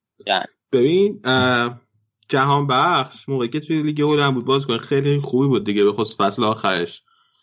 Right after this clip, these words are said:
Speaker 2: فکر کنم هم
Speaker 1: بله.
Speaker 2: آقای گل شده بود، هم نفر دوم لیست پاس گلا،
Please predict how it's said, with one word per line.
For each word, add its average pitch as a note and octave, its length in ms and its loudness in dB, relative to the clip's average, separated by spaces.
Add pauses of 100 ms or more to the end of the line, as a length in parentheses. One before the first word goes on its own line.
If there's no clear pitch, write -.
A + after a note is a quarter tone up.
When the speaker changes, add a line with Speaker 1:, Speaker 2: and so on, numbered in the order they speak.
Speaker 2:
فکر A2 100 -2
کنم B2+ 160 0
هم B2 140 2
Speaker 1:
بله. A#2+ 100 2
Speaker 2:
آقای C#3 340 0
گل A#2 220 -2
شده D3+ 260 -4
بود، D3+ 280 -2
هم A2+ 300 -2
نفر B2 380 -2
دوم B2 440 -2
لیست B2 320 -4
پاس C#3 280 -4
گلا، C3 680 0